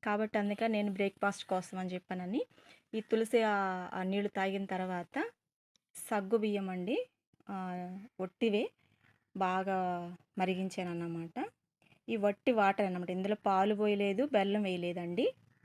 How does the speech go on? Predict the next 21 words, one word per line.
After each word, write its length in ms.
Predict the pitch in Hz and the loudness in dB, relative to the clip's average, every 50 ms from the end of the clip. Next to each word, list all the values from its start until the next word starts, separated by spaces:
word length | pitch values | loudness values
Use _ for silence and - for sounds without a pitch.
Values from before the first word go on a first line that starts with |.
| - 196 | -2 0
పంచదార 380 | 185 185 - 202 196 185 185 | 0 0 0 2 2 2 2
కూడా 200 | 185 196 196 190 | 2 0 0 -2
వేయలేదు, 640 | 185 185 175 170 170 214 170 165 165 185 247 349 - _ _ _ _ _ _ _ _ _ _ - | 0 -2 -2 -2 -2 -4 -4 -4 -2 -4 -4 -4 -4 _ _ _ _ _ _ _ _ _ _ -8
ఒట్టిదేనన్నమాట. 1120 | - - 196 185 - - - 269 247 233 208 180 175 175 170 170 165 170 170 - 254 320 466 508 - _ _ - _ _ _ _ _ _ _ _ _ _ _ - | -4 -4 -4 -2 2 6 8 8 8 8 6 2 0 0 -2 -2 -4 -6 -4 -4 -2 -2 -2 -4 -8 _ _ -20 _ _ _ _ _ _ _ _ _ _ _ 0
ఇది 120 | 233 233 233 | 2 4 4
వచ్చేసి, 760 | 226 226 - 269 262 254 254 - 240 240 254 285 403 403 - _ _ - | 2 2 4 4 4 4 4 2 2 2 4 4 2 0 -2 _ _ -6
ఆ, 500 | 190 190 196 202 196 196 190 190 190 185 - - _ _ - - | -2 0 0 2 2 0 0 0 -2 -4 -8 -10 _ _ -4 2
ఏదో 200 | 202 220 226 247 | 4 6 6 6
ఒకటి 120 | 254 - | 4 4
తీసుకోవాలి, 500 | - 220 220 - - - 220 202 190 196 | 0 -2 -2 -2 -2 0 2 2 2 2
ఎందుకంటే 500 | 196 214 220 220 226 226 226 220 254 262 | 2 0 0 -2 -2 -2 0 2 2 2
గొంతు 360 | 220 202 214 214 220 214 233 | 2 2 0 0 0 2 2
ఇబ్బందిగా 500 | 226 220 190 190 214 214 208 208 202 196 | 2 2 2 2 0 2 2 2 0 0
ఉంది 160 | 190 190 190 | -2 -4 -4
కాబట్టి 460 | 190 185 180 175 175 175 - - 226 233 | -4 -4 -4 -4 -4 -6 -4 -2 -4 -4
కారం 400 | - - 220 208 202 208 208 214 | -2 -2 -2 -2 0 0 0 0
తిన్నా 280 | - 208 202 196 196 | -2 -2 -2 -2 -2
కూడా 140 | 196 214 202 | -2 -2 -2
ఇబ్బందిగానే 480 | 196 185 190 196 190 185 180 180 175 175 | -2 -2 -4 -2 -2 -2 -2 -2 -4 -4
ఉంటది. 480 | 175 180 175 - 165 175 226 339 508 _ _ _ - - - - - - - _ - 196 | -4 -6 -8 -8 -8 -6 -4 -6 -6 _ _ _ -20 -20 -20 -20 -20 -20 -20 _ -6 -4
అందుకని 540 | 196 196 196 - 214 208 220 262 330 539 | -4 -4 -2 -2 -2 0 2 2 2 2